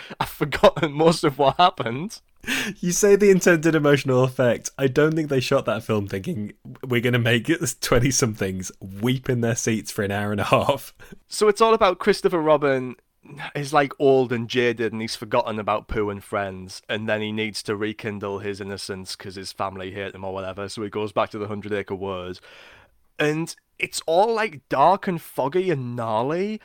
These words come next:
Speaker 1: and it's, like, a bad place now, and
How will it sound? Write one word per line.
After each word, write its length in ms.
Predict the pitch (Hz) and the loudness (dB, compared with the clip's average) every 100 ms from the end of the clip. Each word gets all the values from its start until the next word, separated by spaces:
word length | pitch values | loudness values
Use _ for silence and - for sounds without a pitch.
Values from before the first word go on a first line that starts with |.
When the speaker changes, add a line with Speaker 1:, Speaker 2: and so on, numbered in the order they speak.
| _ - | _ -4
Speaker 1:
and 100 | 139 | -4
it's, 120 | - | -2
like, 140 | 156 | -2
a 60 | 156 | -2
bad 380 | 110 120 143 - | 0 2 2 0
place 380 | 127 127 147 - | -2 0 0 -2
now, 320 | 151 185 196 - - | -2 0 -2 -8 -6
and 200 | 139 143 | -6 -6